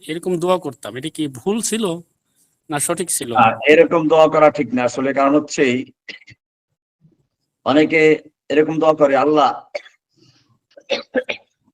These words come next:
Speaker 2: তুমি দুনিয়াতে যত বড় শাস্তি দিয়ে নাও, আখিরাতে শাস্তি দিও না।" আরে ভাই, আল্লাহ যদি শাস্তি দুনিয়াতেও দেয়, তাকে মেনে নেওয়া যাবে?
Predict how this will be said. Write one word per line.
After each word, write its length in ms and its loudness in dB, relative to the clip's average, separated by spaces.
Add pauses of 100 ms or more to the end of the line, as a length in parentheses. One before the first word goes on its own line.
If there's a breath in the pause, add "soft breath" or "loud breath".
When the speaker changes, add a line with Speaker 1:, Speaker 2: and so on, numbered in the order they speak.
(180)
Speaker 2:
তুমি 220 -4
দুনিয়াতে 540 2
যত 200 -2
বড় 220 0
শাস্তি 280 -4
দিয়ে 200 4
নাও, 140 4
আখিরাতে 360 0
শাস্তি 240 -4
দিও 180 -4
না।" 180 -8 (640)
আরে 160 0
ভাই, 360 2 (800 loud breath)
আল্লাহ 460 2
যদি 220 -2
শাস্তি 420 -4
দুনিয়াতেও 580 0
দেয়, 160 2 (100)
তাকে 180 -2
মেনে 200 0
নেওয়া 180 0
যাবে? 320 -2